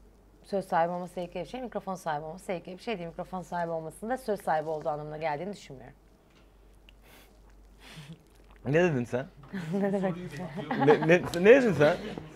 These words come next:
Speaker 1: Yani
Speaker 2: Mikrofon
Speaker 1: illa
Speaker 2: sahibi olmak
Speaker 1: her-,
Speaker 2: söz sahibi
Speaker 1: evet,
Speaker 2: olmak demek
Speaker 1: herkesin
Speaker 2: değil dedi.
Speaker 1: önüne mikrofon gelip herkes mikrofon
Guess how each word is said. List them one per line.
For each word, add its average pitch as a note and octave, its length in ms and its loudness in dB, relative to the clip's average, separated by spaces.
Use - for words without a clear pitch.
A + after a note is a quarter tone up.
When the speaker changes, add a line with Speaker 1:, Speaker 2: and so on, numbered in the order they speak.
Speaker 1:
Yani A3 260 6
Speaker 2:
Mikrofon F3 160 4
Speaker 1:
illa B3 80 4
Speaker 2:
sahibi B3+ 240 12
olmak - 80 6
Speaker 1:
her-, B3 160 10
Speaker 2:
söz A#3 200 4
sahibi F#3 240 8
Speaker 1:
evet, G#3+ 120 8
Speaker 2:
olmak D#3+ 120 2
demek F3 180 4
Speaker 1:
herkesin F#3 240 6
Speaker 2:
değil G#3+ 80 6
dedi. - 140 2
Speaker 1:
önüne A3 200 0
mikrofon G#3+ 420 -4
gelip G3+ 220 -4
herkes G3 320 2
mikrofon G3+ 580 -4